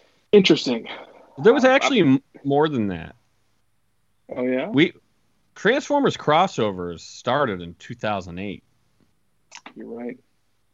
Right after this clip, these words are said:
Speaker 2: With Star
Speaker 1: Big,
Speaker 2: Wars and Marvel.
Speaker 1: big deal. Yeah, you're right.
Speaker 2: And you, sometimes I would see those toys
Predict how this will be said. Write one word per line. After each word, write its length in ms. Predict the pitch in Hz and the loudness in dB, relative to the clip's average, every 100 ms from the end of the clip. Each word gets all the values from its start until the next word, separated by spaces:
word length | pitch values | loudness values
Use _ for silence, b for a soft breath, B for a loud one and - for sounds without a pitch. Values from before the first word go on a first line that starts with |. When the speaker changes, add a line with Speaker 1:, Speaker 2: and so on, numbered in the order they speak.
| _ _ _ _ _ _ _ | _ _ _ _ _ _ _
Speaker 2:
With 140 | 104 - | -20 -16
Star 400 | - - 123 151 | -4 2 4 4
Speaker 1:
Big, 80 | |
Speaker 2:
Wars 300 | 151 156 156 | 0 -2 -4
and 120 | 123 90 | -6 -8
Marvel. 280 | 90 110 | -6 -6
Speaker 1:
big 160 | 123 123 | -8 -10
deal. 420 | 107 113 104 113 _ _ _ - | -14 -16 -18 -20 _ _ _ -20
Yeah, 80 | 135 | -18
you're 240 | 165 180 185 | -16 -14 -16
right. 100 | - _ _ _ _ _ | -18 _ _ _ _ _
Speaker 2:
And 100 | 143 | 2
you, 80 | 160 | 2
sometimes 480 | - 208 254 247 165 | 2 2 2 2 0
I 60 | |
would 160 | 147 120 | 0 -2
see 220 | - 180 | -6 -4
those 280 | 190 131 120 | -2 -2 -4
toys 400 | 135 127 117 | -2 0 -2